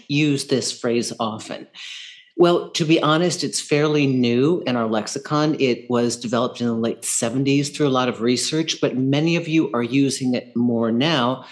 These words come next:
because you've done a lot of work with attachment theory, and it seems to blend into this. In short, I will not go over the psychological,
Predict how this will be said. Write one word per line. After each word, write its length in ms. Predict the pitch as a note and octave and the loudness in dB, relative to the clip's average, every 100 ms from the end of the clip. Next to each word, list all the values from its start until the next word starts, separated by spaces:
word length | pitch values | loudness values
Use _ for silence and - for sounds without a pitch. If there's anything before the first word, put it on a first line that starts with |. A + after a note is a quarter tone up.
| - - | -20 -6
because 400 | C#3 C3+ C#3 C3 | -4 0 0 0
you've 160 | C#3 A2 | -2 -2
done 160 | B2 A#2+ | -2 0
a 60 | |
lot 200 | A#2 A#2 | 0 0
of 140 | A2 A2 | -2 0
work 260 | A2+ - | 0 0
with 120 | A2+ | -6
attachment 680 | A2 - A2+ A2 - G#2 - | -6 -6 -6 -6 -4 -4 -2
theory, 360 | G#2 F2 F2+ - - - - | -4 -2 -6 -10 -18 -18 -12
and 160 | - B2 | -4 -2
it 80 | A#2+ | -2
seems 340 | - C3+ C3+ | 2 4 4
to 100 | - | 0
blend 500 | A2+ A2+ A#2+ A#2+ B2 | -6 -2 0 2 2
into 380 | A#2+ B2 A#2+ - | 0 -2 -4 -4
this. 640 | - F2+ - - - - _ _ _ _ _ _ - | -8 -10 -6 -6 -6 -8 _ _ _ _ _ _ 2
In 180 | D#3+ A3+ | 4 6
short, 560 | - E3 A#2 G#2+ - - _ B2+ | 4 2 2 0 -6 -14 _ -2
I 120 | C3 | 0
will 200 | C3+ C#3 | 2 2
not 420 | C3+ D3 D3+ - | 2 0 -2 -2
go 240 | D3 C#3 C3+ | 2 2 2
over 600 | B2+ A#2 A#2+ A#2 A#2 - | 0 2 2 0 -2 -4
the 80 | B2+ | -2
psychological, 1120 | - A#2 - A#2+ A2 A#2 E3+ G3 G3+ A3+ | -2 -2 -2 0 0 0 0 4 4 2